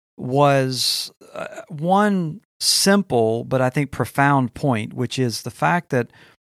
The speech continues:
the current, uh, discussions of social justice are, are, uh, presented in such a way as having no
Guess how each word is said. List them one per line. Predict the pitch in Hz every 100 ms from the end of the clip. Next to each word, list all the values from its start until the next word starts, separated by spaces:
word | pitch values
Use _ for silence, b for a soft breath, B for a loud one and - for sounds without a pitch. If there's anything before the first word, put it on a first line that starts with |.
| -
the | 131
current, | - 190 226 214 185 - _ _ -
uh, | 240 131 120
discussions | 120 123 - - 143 - 123 101 104 - -
of | - 110
social | - 135 127 123
justice | 107 110 117 - 107 98 - - - _ _ b _ _ -
are, | 131 127 127 123 120 117 - _ _
are, | - 117 117
uh, | 113 107
presented | 104 143 127 110 190 220 151 123
in | 131
such | 117 147 - 131
a |
way | 117 107 95 92 107 - _ _ _ _ _ _ _ _ _
as | 135 127 120
having | - - 180 185 156 123 127 135 135
no | 139 156 151 123 127 139